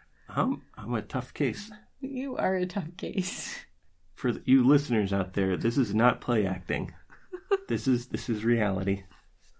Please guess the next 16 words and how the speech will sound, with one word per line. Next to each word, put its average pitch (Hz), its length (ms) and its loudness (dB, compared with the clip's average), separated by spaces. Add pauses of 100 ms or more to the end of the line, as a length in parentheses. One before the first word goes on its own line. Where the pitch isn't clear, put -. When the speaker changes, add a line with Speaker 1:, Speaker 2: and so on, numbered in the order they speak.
(600)
Speaker 2:
Today, 185 460 4
anyways. 170 680 -8
Speaker 1:
Uh-huh. 110 340 -6 (2250)
Speaker 2:
<laughs> - 1040 4 (1500)
Well, 269 140 2
getting 302 300 6
distracted 202 680 8
is 170 180 4
a 196 40 6
whole 269 280 8
different 190 400 4
thing 185 180 4
than 156 140 -4
being 151 280 -2
a - 100 -6
skeptic. - 880 -2